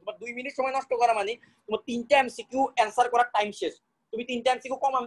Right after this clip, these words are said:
answer করতে পারবা exam হলে, ঠিক আছে? মানে তুমি অন্য দশটা ছেলে থেকে পিছিয়ে গেলা, position অনেক আকাশ পাতাল তফাৎ হয়ে যাবে। কারণ যেসব বি-, বিশ্ববিদ্যালয়ে এমসিকিউ পরীক্ষা হয়, সেসব বিশ্ববিদ্যালয়ে দুই তিনটা এমসিকিউ না পারলে দেখা যায়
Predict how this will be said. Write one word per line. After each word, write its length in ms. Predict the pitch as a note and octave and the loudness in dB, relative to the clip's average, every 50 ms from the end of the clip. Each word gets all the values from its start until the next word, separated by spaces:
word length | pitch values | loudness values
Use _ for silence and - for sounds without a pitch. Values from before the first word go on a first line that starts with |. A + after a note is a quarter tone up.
| - - G#3 | -4 -6 -4
answer 180 | G3 - G#3 F#3 | -4 -2 -2 -2
করতে 140 | F#3+ - F3+ D#3 | -4 -4 -4 -6
পারবা 160 | D3 C3+ C#3+ D3 - F3 | -6 -8 -8 -10 -10 -6
exam 200 | D3 E3 E3 D3 C#3 | -4 -4 -4 -4 -6
হলে, 120 | B2+ A#2+ _ _ _ _ _ _ _ _ _ _ _ _ | -10 -14 _ _ _ _ _ _ _ _ _ _ _ _
ঠিক 100 | - B3 B3 | 4 4 4
আছে? 140 | - - C#3 - _ _ _ _ _ | 2 -2 -8 -12 _ _ _ _ _
মানে 120 | A#3 A#3+ A#3+ B3+ | -4 -4 -2 -2
তুমি 120 | B3 C4 C4+ - B3+ | -2 -2 0 0 0
অন্য 120 | B3+ B3+ B3 A3+ | 0 2 2 4
দশটা 180 | A3+ A3 - A#3+ B3 | 4 4 2 0 0
ছেলে 120 | B3 B3 A#3+ | 2 2 2
থেকে 120 | B3 A3+ A#3+ B3 | 2 0 -2 -2
পিছিয়ে 240 | A#3 - B3 A#3+ - | 0 2 2 2 2
গেলা, 140 | F3 D#3+ D#3 - _ _ - G#3+ - - | 0 -2 -4 -6 _ _ -20 -10 -4 -2
position 300 | B3+ A#3+ A#3 A#3 C#4 C4 A#3+ | -2 0 2 2 2 2 2
অনেক 220 | A#3 B3+ C4 C4 B3+ B3 A#3+ A3+ | 2 2 2 2 2 2 0 0
আকাশ 140 | - A3+ - | -2 -2 -4
পাতাল 160 | A#3+ A3+ G#3+ G3+ | -2 -2 0 2
তফাৎ 180 | G#3 G3 G3+ F3+ | 2 2 2 0
হয়ে 100 | E3+ D#3 D3 | -2 -6 -8
যাবে। 120 | C#3 - - _ _ _ _ _ _ | -10 -12 -16 _ _ _ _ _ _
কারণ 140 | F3+ F#3 F#3 D3+ | -4 -4 -2 -4
যেসব 180 | E3+ E3+ A#3 A#3 G#3+ G3+ | -2 -2 -2 -2 0 0
বি-, 140 | A#3 A3+ - F#3+ | 0 0 0 -4
বিশ্ববিদ্যালয়ে 880 | F#3+ - B3+ B3+ B3 G#3+ B3+ B3+ - - _ _ _ _ - B3 A3+ A#3 A3+ | -6 -4 -4 0 2 2 2 2 0 -6 _ _ _ _ -6 -2 0 0 0
এমসিকিউ 320 | A3 - - G#3+ C4 C4+ - B3 | 0 -2 -6 -8 -8 -4 -2 -2
পরীক্ষা 240 | A#3+ G#3 - A#3+ G3 | -2 0 2 2 2
হয়, 100 | F#3+ F#3+ | 2 2
সেসব 140 | G3 G#3 G#3+ A3+ | 0 -4 -8 -8
বিশ্ববিদ্যালয়ে 420 | - - A#3 B3 - A#3+ A3+ A#3 - _ _ _ _ - | -10 -12 -6 0 2 4 4 4 2 _ _ _ _ -10
দুই 100 | A3 B3+ B3+ | -8 -6 -6
তিনটা 160 | B3+ B3 C#4 C#4 | 0 2 2 2
এমসিকিউ 280 | C4 - B3+ A3+ B3 B3+ B3+ | 2 0 -4 -4 0 2 4
না 40 | B3+ - B3+ | 4 6 4
পারলে 160 | A3+ A3 A3 A3 | 4 4 4 4
দেখা 120 | A3 G#3+ G#3+ A3 | 4 2 2 0
যায় 100 | A3+ | 0